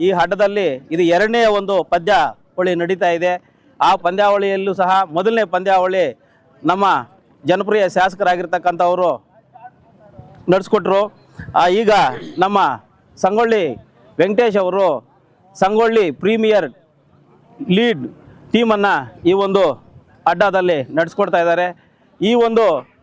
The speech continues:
ಲೀಡಲ್ಲಿ ನಾನೊಂದು ಹೇಳೋದೇನಪ್ಪ ಅಂತ ಹೇಳಿದ್ರೆ, ಪ್ರತಿಯೊಬ್ಬರಿಗೂ ಸಹ ಮೂರು ಅತ್ಯವಶ್ಯಕವಾಗಿರ್ತಕ್ಕಂಥ ಒಂದು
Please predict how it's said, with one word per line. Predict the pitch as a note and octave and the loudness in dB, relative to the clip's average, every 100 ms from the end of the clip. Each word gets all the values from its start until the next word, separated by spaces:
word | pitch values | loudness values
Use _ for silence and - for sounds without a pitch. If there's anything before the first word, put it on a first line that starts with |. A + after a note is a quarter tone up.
| - | -4
ಲೀಡಲ್ಲಿ | F3 A3 G3+ G3+ G#3 E3 D#3+ | 0 2 2 2 0 -2 -4
ನಾನೊಂದು | D#3+ G3 G#3 G#3 | -2 0 0 0
ಹೇಳೋದೇನಪ್ಪ | G3 G#3+ G#3+ G#3 F#3 F#3+ | 0 2 0 0 -2 -2
ಅಂತ | F3+ | -2
ಹೇಳಿದ್ರೆ, | G3+ G3+ G#3 F3+ | -4 -2 -2 -4
ಪ್ರತಿಯೊಬ್ಬರಿಗೂ | F3+ F#3 G#3+ G3 A3 G#3+ G#3+ | -6 -4 -4 -2 -2 -2 -4
ಸಹ | F#3 F#3 G3 C3+ _ _ _ E3+ | -4 0 0 0 _ _ _ -4
ಮೂರು | A3 B3+ B3 G#3 | 0 2 4 2
ಅತ್ಯವಶ್ಯಕವಾಗಿರ್ತಕ್ಕಂಥ | F3+ A3+ G#3 G3+ G3+ G3 F#3+ F3 F3 F#3 F3+ | 2 -2 -4 -6 -2 -2 -2 -6 -4 -4 0
ಒಂದು | F3+ F3+ F3+ | 0 0 -2